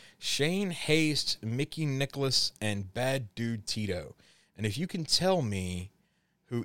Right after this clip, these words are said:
any of those last three people are, then I will believe that they win.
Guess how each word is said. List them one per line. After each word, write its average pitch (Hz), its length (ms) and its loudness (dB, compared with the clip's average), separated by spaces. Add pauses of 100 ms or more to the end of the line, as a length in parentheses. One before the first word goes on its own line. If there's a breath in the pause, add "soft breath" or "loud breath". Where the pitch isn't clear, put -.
any 190 240 2
of 165 140 -2
those 160 220 2
last 143 280 2
three 147 160 0
people 156 400 -2
are, 165 420 4 (1000)
then 113 220 2
I 123 160 0
will 151 160 2
believe 113 420 0
that 101 160 -2
they 113 140 -2
win. 117 320 -4